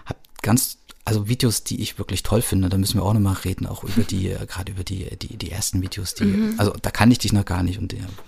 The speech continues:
Speaker 1: was
Speaker 2: Ja.
Speaker 1: dann, das ist toll. Ähm, auch über die Ästhetik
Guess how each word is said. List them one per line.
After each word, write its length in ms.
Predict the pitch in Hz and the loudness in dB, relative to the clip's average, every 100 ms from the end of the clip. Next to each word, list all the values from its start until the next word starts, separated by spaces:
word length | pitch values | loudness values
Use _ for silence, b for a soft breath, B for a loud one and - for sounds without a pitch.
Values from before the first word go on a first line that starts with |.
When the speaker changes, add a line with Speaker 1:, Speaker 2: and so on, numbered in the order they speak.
| - | -14
Speaker 1:
was 100 | - | 2
Speaker 2:
Ja. 100 | 262 | 4
Speaker 1:
dann, 180 | 220 196 214 | 4 2 -2
das 140 | - | -6
ist 140 | - - | -6 -2
toll. 200 | 95 92 B B B 247 B B B - | -2 -2 B B B -2 B B B 6
Ähm, 440 | 117 120 117 120 - | 10 12 12 8 4
auch 120 | 98 | 2
über 120 | 110 | 4
die 120 | 110 | 4
Ästhetik 920 | 101 - 135 165 175 - - - - | 4 6 6 8 6 4 -4 -10 -10